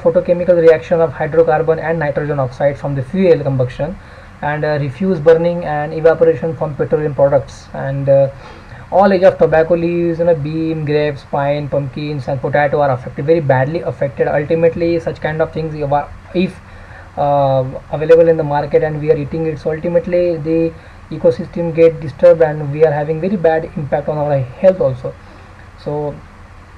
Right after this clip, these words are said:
even it is, you know, spotting, pigmentation, growth suppression, and clearly, you know, these are the effects. Okay, then, so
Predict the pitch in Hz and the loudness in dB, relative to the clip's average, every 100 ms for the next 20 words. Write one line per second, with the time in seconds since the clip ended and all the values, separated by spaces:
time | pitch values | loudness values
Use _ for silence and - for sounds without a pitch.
0 | - 147 160 151 160 160 165 175 165 165 | -10 -4 -4 -2 -4 -2 0 2 0 -4
1 | 139 156 143 151 143 147 147 135 156 143 | -4 -6 -8 -6 -6 -4 -4 -4 -4 -4
2 | 143 143 127 131 143 127 143 139 135 175 | -4 -4 -4 -6 -6 -4 -4 -4 -4 -2
3 | 185 180 175 151 180 185 - - - - | 0 -2 -6 -4 -2 -4 -8 -20 -20 -16
4 | - 143 147 151 135 135 123 - - 151 | -6 -2 -2 -2 -4 -4 -6 -8 -16 -8
5 | 147 180 151 147 151 139 - - - - | 0 2 2 -2 -6 -8 -14 -20 -20 -20
6 | - - 160 160 156 | -12 -2 2 4 2